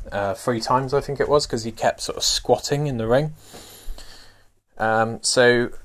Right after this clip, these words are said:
yeah, it wasn't really a proper boxing match, and, um, you can only do that three times and you get disqualified, 'cause it makes it kinda look like you're,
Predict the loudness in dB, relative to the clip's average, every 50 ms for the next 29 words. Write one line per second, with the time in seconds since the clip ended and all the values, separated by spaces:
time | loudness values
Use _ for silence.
0 | -16 -20 -12 -4 2 4 4 4 4 2 0 -4 -4 -4 -4 -2 0 0 0 0
1 | 0 -2 -8 -12 -12 -10 -10 -10 -4 -2 0 2 2 2 2 2 0 -4 _ 0
2 | 0 0 -2 -4 -4 -4 -4 -4 -4 -8 -10 -10 -8 -8 -8 -8 -6 -8 -8 -6
3 | -4 -2 0 2 2 2 0 -2 -4 -8 -12 -16 -18 -18 -20 -20 _ _ -20 -20
4 | -20 -20 -20 -20 _ _ -10 0 4 4 6 6 4 4 4 4 4 4 4 2
5 | 0 0 0 2 4 4 4 4 2 -2 -4 -4 -4 -2 -2 -4 -4 -4 -6 -2
6 | 0 0 0 2 4 4 4 4 2 -2 -10 -16 -18 -14 -12 -8 -8 -8 -6 -6
7 | -8 -8 -6 -8 -8 -10 -10 -8 -4 -4 -2 -2 -2 -2 -2 0 -2 -2 -2 -4
8 | -6 -6 -6 -6